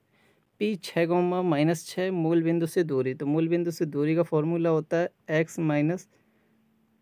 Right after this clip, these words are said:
एक्स वन का होल स्क्वायर प्लस वाई माइनस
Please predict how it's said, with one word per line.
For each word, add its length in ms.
एक्स 260
वन 220
का 120
होल 180
स्क्वायर 400
प्लस 260
वाई 300
माइनस 460